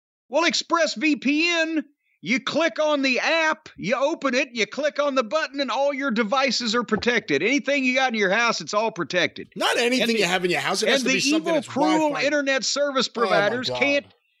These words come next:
Speaker 1: take you hostage and, and, and control from a remote location somewhere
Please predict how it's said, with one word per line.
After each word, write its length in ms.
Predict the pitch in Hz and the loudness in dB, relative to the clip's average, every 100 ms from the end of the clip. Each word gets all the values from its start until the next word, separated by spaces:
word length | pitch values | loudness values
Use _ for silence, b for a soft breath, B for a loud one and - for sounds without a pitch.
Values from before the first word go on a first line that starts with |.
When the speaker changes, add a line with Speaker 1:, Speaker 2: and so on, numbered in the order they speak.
| _ - | _ -8
Speaker 1:
take 340 | 240 277 - | -2 -2 -2
you 220 | 240 269 | -2 0
hostage 640 | 202 277 285 - 208 254 226 | 0 0 0 -2 -2 -2 0
and, 220 | 240 196 - - | -2 -2 -6 -4
and, 260 | 196 220 | -2 0
and 220 | 214 220 214 | 0 0 0
control 680 | 208 - 220 269 285 277 | -2 -2 0 0 2 0
from 260 | 202 233 226 | -2 -2 0
a 60 | 220 | 0
remote 520 | 190 185 220 294 226 | 0 0 2 0 0
location 760 | 247 240 - 269 254 208 202 | -2 -2 0 0 0 0 -2
somewhere 840 | 214 - 262 269 220 208 185 208 | -2 0 0 0 0 2 2 0